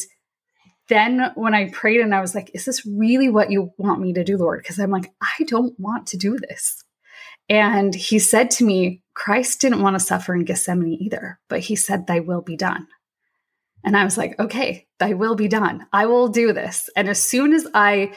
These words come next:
made that switch, everything that I've thought about, it still is there,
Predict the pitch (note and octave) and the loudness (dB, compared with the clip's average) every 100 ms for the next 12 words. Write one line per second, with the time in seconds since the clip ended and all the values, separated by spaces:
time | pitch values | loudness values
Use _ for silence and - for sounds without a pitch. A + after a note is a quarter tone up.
0 | - G#3 G#3 G#3+ G#3 - - - F#3 B3 | -10 -2 0 2 0 0 -2 -2 -2 -2
1 | - - _ _ - - - G#3+ A3 B3 | -4 -14 _ _ -20 -20 -2 0 0 -2
2 | C4 C#4 C#4 C4 G#3 F#3 - E3 F3 A3 | 0 0 0 2 0 -2 -2 0 0 0
3 | C4 D#4+ - _ _ _ _ _ - A#3 | -2 -2 -12 _ _ _ _ _ -2 -2
4 | - - D#4 F#4 D4+ F3+ E3+ B3 G3+ D3+ | -2 0 2 4 2 0 2 4 4 2
5 | F#3+ B3 | -2 -6